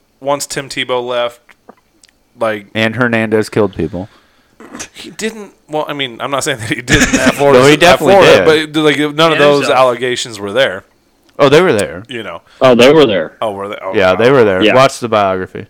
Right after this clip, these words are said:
Speaker 1: I did,
Speaker 4: He's
Speaker 1: oh,
Speaker 4: killed
Speaker 1: on
Speaker 4: more than
Speaker 1: Netflix,
Speaker 4: one
Speaker 1: I watched
Speaker 4: person.
Speaker 1: it.
Speaker 2: Uh, he,
Speaker 1: They didn't
Speaker 2: he's
Speaker 1: say shit about him killing somebody on Florida s-, at Florida.
Speaker 2: He was doing shit in Florida.
Speaker 1: Just, he's a different cat.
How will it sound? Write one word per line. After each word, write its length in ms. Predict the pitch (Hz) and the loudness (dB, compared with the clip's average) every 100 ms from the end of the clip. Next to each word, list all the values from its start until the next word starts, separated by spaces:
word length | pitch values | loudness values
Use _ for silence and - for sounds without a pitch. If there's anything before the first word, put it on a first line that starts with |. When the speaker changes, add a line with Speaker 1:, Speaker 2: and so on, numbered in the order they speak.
| _ | _
Speaker 1:
I 100 | 135 | -10
did, 120 | 170 - | -8 2
Speaker 4:
He's 200 | 185 185 | 2 4
Speaker 1:
oh, 20 | |
Speaker 4:
killed 220 | - 156 | 4 4
Speaker 1:
on 80 | 123 | 6
Speaker 4:
more 160 | 123 117 | 4 4
than 100 | 104 | 2
Speaker 1:
Netflix, 160 | 98 | 0
Speaker 4:
one 100 | - | -2
Speaker 1:
I 40 | 95 | -4
watched 260 | 392 - | -4 -6
Speaker 4:
person. 100 | 101 | -12
Speaker 1:
it. 80 | - - _ - | -18 -20 _ -12
Speaker 2:
Uh, 120 | 117 _ | -12 _
he, 140 | 143 143 _ _ _ - | -12 -12 _ _ _ -4
Speaker 1:
They 80 | |
didn't 60 | 202 | -2
Speaker 2:
he's 80 | - | -2
Speaker 1:
say 100 | 208 | -2
shit 240 | - 220 | 0 0
about 200 | 208 156 | 0 -2
him 140 | 151 156 | -4 -10
killing 340 | - 170 165 | -8 -8 -6
somebody 360 | 151 143 131 123 | -6 -4 -4 -4
on 120 | 113 | -6
Florida 260 | - 123 101 | -8 -8 -8
s-, 160 | - - | -14 -12
at 180 | 113 101 | -8 -8
Florida. 340 | - 101 76 110 | -6 -10 -10 -10
Speaker 2:
He 80 | 107 | -8
was 140 | 98 | -6
doing 180 | 101 95 | -6 -6
shit 200 | - 85 | -8 -12
in 60 | - | -10
Florida. 340 | - 82 85 - _ _ _ _ _ _ _ _ _ _ _ _ - 156 | -10 -8 -10 -16 _ _ _ _ _ _ _ _ _ _ _ _ -20 -18
Speaker 1:
Just, 260 | 123 - | -18 -16
he's 260 | 120 120 127 | -16 -14 -16
a 60 | |
different 300 | 104 98 92 | -16 -16 -16
cat. 340 | - 80 80 | -18 -16 -16